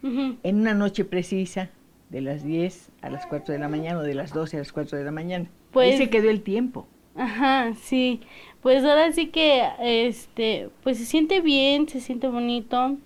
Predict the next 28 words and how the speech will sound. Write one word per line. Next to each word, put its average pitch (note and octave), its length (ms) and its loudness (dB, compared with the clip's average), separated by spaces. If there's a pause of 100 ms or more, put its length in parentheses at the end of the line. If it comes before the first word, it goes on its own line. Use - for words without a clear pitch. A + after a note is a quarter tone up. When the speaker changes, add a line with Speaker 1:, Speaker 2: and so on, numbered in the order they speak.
(640)
Speaker 1:
Más A3 280 2
que B3 120 -2
nada, A#3 380 0
pues A3 200 -4
ahora, A3+ 380 0 (460)
este, G3 760 -4 (300)
hay A#3+ 140 -2
muchas A#3+ 400 0
personas A#3 480 -4
que - 120 -10
usan A3 300 -6
esa G#3+ 200 -6
voz A3 380 -8 (420)
para G3 300 -2
poder, G3+ 320 -2
este, G3+ 600 -6 (120)
trabajar A3 520 2 (680)
y, A3+ 280 -2
este, G3+ 720 -6 (460)
y B3+ 120 -4
pues A#3+ 600 -4 (240)
se C4+ 120 -2
siente E4 360 2
bien F4 680 4
escuchar C4+ 580 0
esa D4+ 260 2
voz. D4 540 4 (500)
Am, A#3 680 2